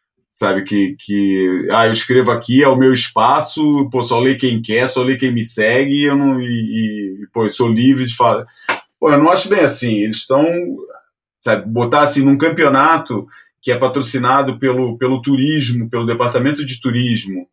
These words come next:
e que é toda, toda a campanha do campeonato é baseada no turismo, fazer um, um post assim, é, sem uma consulta prévia, sem uma, pô, como é que vamos comunicar esse assunto?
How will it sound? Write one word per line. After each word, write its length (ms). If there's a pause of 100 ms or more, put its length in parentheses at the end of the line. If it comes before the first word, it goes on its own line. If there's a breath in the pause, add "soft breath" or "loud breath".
(340 soft breath)
e 100
que 100
é 60
toda, 520
toda 220
a 40
campanha 400
do 80
campeonato 460
é 20
baseada 380
no 180
turismo, 520
fazer 320
um, 40
um 640
post 340
assim, 540 (720)
é, 280
sem 300
uma 200
consulta 500
prévia, 520
sem 260
uma, 540 (380)
pô, 160
como 260
é 40
que 120
vamos 260
comunicar 640
esse 160
assunto? 640